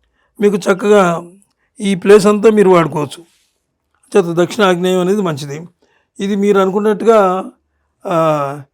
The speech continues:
మామూలుగానే ఊరికే నిలబడి డబ్బులు తీసుకోరు కదా. క్యాష్ బాక్స్ అంటే అక్కడ బాక్స్ ఉండాలి, టేబుల్ ఉండాలి, కుర్చీలు ఉండాలి. మరి అవన్నీ ఈ వాయు-, వాయుమూలలు వేసేస్తే మరి వాయుమూల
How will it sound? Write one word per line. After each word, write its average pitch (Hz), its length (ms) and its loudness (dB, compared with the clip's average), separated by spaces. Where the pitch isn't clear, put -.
మామూలుగానే 240 540 2
ఊరికే 208 260 -4
నిలబడి 202 320 0
డబ్బులు 202 240 -2
తీసుకోరు 202 340 -8
కదా. 190 140 -10
క్యాష్ 151 280 -2
బాక్స్ 196 220 -6
అంటే 190 140 -6
అక్కడ 170 160 -10
బాక్స్ 165 260 -4
ఉండాలి, 185 240 -2
టేబుల్ 165 300 -4
ఉండాలి, 175 240 -6
కుర్చీలు 170 380 -6
ఉండాలి. 165 240 -8
మరి 190 140 2
అవన్నీ 180 260 -2
ఈ - 20 -4
వాయు-, 196 340 2
వాయుమూలలు 202 480 2
వేసేస్తే 196 380 -2
మరి 185 160 -2
వాయుమూల 196 400 -2